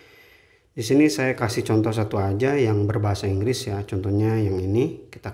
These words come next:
klik. Kemudian di sini silakan klik aja bagian install. Kemudian silakan beri akses. Silakan pilih folder untuk penyimpanan, eh, storage-nya ya.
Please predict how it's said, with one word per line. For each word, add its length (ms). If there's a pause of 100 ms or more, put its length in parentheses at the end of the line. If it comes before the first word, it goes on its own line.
klik. 640
Kemudian 320
di 80
sini 240
silakan 400
klik 160
aja 240
bagian 320
install. 560 (240)
Kemudian 560
silakan 560
beri 160
akses. 720 (1040)
Silakan 480
pilih 400
folder 560
untuk 480
penyimpanan, 960
eh, 440 (920)
storage-nya 640
ya. 240